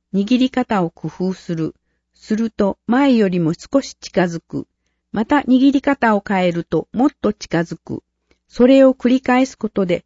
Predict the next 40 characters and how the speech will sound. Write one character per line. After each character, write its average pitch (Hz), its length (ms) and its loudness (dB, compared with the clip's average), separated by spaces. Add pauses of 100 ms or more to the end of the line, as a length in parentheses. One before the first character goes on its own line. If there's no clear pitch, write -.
(120)
ホ 277 280 6
ー - 20 6
ル 240 160 -2
ド 240 140 2
に 233 160 4
届 240 340 2
く 247 80 2
よ 240 140 4
う 214 60 2
に 185 120 2
な 196 160 0
る 170 160 0
ん 160 100 0
で 139 120 -4
す。 - 280 -20 (680)
失 - 260 -10 (100)
敗 269 220 4
の 269 100 6
中 254 300 2
に 180 100 -2
ヒ 277 220 2
ン 262 80 4
ト 196 160 -2
が 180 200 -2
隠 202 220 -4
れ 254 140 2
て - 120 -2
い 220 120 0
る 208 80 -2
こ 180 140 -4
と 175 120 -2
に 160 240 0
気 202 140 -4
づ 220 100 -6
か 233 140 -6
さ 220 180 -2
れ 208 140 0
ま 202 120 -2
す - 160 -10
ね。 175 220 -4